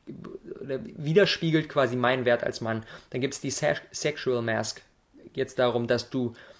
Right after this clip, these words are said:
dass quasi ein, ein echter Mann muss mit ganz vielen Frauen schlafen und muss, ähm, oder sein Selbstwert wird da, wird, wird darüber definiert, wie viel, wie viel Sexualpartner er hat.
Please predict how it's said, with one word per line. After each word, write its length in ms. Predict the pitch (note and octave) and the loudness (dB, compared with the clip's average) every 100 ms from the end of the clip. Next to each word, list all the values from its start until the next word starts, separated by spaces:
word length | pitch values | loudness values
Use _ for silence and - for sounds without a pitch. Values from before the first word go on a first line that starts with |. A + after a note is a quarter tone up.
| _ | _
dass 140 | B2+ | -4
quasi 240 | - A#2 B2 | 0 0 2
ein, 300 | A#2+ A#2 - | -2 -2 -4
ein 140 | - A#2+ | -4 -2
echter 280 | - - | -2 0
Mann 220 | C3 C3 B2 | 2 2 2
muss 180 | A#2 | -2
mit 120 | B2+ A#2+ | -4 0
ganz 180 | C3 | 0
vielen 160 | - B2+ | 0 -4
Frauen 240 | - B2 | -2 -2
schlafen 380 | B2 A#2 A2+ A#2+ | 0 0 -2 -2
und 180 | A#2+ A#2 | -8 -6
muss, 300 | B2 A#2 - - - _ | -4 -6 -8 -16 -20 _
ähm, 520 | - A#2+ A2+ A2+ A2 G#2+ - _ - _ _ _ _ _ _ - | -2 0 0 -2 -4 -6 -14 _ -20 _ _ _ _ _ _ -8
oder 160 | - D3 | 0 2
sein 220 | B2+ B2 | 4 2
Selbstwert 720 | A2 C3 F3 - - C#3+ D3 A#2+ | 4 4 4 2 0 2 4 2
wird 220 | C#3+ C#3+ | 0 2
da, 300 | C3+ C3+ - - - | 2 0 -2 -12 -20
wird, 380 | - C3 C3 - - - _ _ _ - | -8 -2 -2 -2 -10 -18 _ _ _ -8
wird 200 | D3 C3 | -6 -2
darüber 320 | C#3 D#3 C#3 | 0 0 0
definiert, 720 | C3 C3+ C3 B2+ C3+ D#3+ E3 - - _ | -2 -4 -4 -4 -2 0 -2 -6 -20 _
wie 280 | A#2+ C#3 D#3 | -6 -2 -2
viel, 680 | - D3 C#3 C3+ C3+ C3+ - | -2 -4 4 6 8 6 -2
wie 200 | B2+ C#3 | -8 -4
viel 140 | - | -2
Sexualpartner 800 | B2+ - - C3 B2 - - - | -2 -2 -2 0 0 -2 -6 -8
er 100 | - | -12
hat. 160 | - | -16